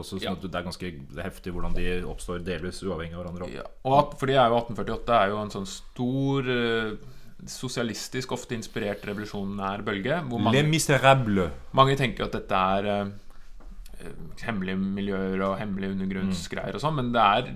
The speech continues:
Speaker 2: litt tilfeldig at det sprer seg, det oppstår
Speaker 1: Ja.
Speaker 2: flere steder samtidig.
Speaker 1: Det er fordi man hørte The People Sing, antageligvis. Og da sprer det seg.
Speaker 2: <laughs> Eh, men det som skjer i atten førtiåtte, er jo at det er en, eh, revolusjonær mann styr-,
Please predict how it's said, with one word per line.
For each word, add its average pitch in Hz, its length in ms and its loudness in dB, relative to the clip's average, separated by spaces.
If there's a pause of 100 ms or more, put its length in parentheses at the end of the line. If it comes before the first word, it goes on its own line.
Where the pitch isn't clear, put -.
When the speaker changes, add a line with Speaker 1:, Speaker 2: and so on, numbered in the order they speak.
Speaker 2:
litt 135 240 -4
tilfeldig 123 760 -2
at 131 100 -2
det 104 100 -4
sprer 95 280 -4
seg, 123 240 -2
det 113 180 -4
oppstår - 180 -12
Speaker 1:
Ja. 110 160 -2
Speaker 2:
flere 104 280 -4
steder 104 360 -6
samtidig. 131 540 -4 (160)
Speaker 1:
Det 95 60 -6
er - 40 -4
fordi 120 260 4
man 113 180 8
hørte 120 300 2
The 95 80 0
People 95 300 0
Sing, 117 260 -2
antageligvis. 160 460 -6 (520)
Og 120 60 -8
da 110 60 -4
sprer 95 220 -2
det 92 80 -4
seg. 87 220 -4
Speaker 2:
<laughs> - 40 -12 (1400)
Eh, 135 300 12 (260)
men 156 80 4
det 170 140 6
som 190 100 8
skjer 165 140 6
i - 20 4
atten 147 200 6
førtiåtte, 160 360 2
er 160 160 8
jo 127 60 4
at 127 80 -2
det 127 60 4
er 113 120 0
en, 120 160 -2
eh, 117 220 -2
revolusjonær 110 580 -4
mann 104 260 -6
styr-, 107 280 -6